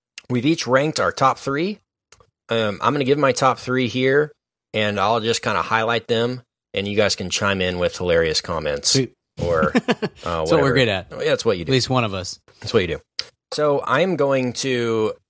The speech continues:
Speaker 1: say my third most anticipated movie, or no particular order, actually, the number one is number one, but the other two are interchangeable, um, is Deadpool two. Really
Speaker 2: Mm.
Speaker 1: excited for, for Deadpool and where they go with that. Um,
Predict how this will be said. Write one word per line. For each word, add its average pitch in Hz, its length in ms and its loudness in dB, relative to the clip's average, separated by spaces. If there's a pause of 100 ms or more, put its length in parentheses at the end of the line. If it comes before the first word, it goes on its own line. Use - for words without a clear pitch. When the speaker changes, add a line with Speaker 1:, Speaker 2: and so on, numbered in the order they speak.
(300)
Speaker 1:
say 131 440 4 (180)
my 120 360 2
third 175 600 0
most - 200 2
anticipated 98 600 -2
movie, 95 260 0
or 85 260 4
no 104 160 4
particular 90 400 -2
order, 87 460 2
actually, 92 460 -4 (400)
the 175 100 2
number 170 220 4
one 95 220 4
is 80 120 -4
number 76 180 -2
one, 71 260 -4
but 82 120 -6
the 98 100 2
other 85 140 2
two 80 220 -6
are 76 100 2
interchangeable, 76 600 -4 (460)
um, 117 320 0 (140)
is 135 400 2
Deadpool 151 460 2
two. 156 340 2 (840)
Really 139 260 2
Speaker 2:
Mm. 151 40 -2
Speaker 1:
excited 135 680 2
for, 120 220 4
for - 400 -2
Deadpool 139 580 2
and 127 100 2
where 120 120 4
they 113 100 0
go 107 160 2
with 117 180 2
that. - 360 2
Um, 107 300 2